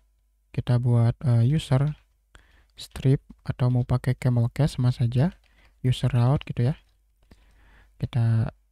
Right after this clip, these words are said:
hmm, pakai camel case saja. User route titik J S. Oke, untuk membuat router, karena kan router ini berfungsi untuk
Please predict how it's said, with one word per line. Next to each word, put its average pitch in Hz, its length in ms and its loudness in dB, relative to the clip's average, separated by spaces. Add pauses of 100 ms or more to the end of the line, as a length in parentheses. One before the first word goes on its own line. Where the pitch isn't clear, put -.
(160)
hmm, 120 240 -4
pakai 123 160 -4
camel 120 300 0
case 120 240 0
saja. 123 260 0 (480)
User 127 320 0
route 131 540 -2 (3250)
titik 165 480 -4
J - 240 -4
S. - 400 -2 (2000)
Oke, 113 480 -2 (240)
untuk 160 320 -2
membuat 151 320 2
router, 156 640 0 (960)
karena 143 160 0
kan 170 160 0
router 151 320 0
ini 147 160 0
berfungsi 151 560 0
untuk 143 400 -2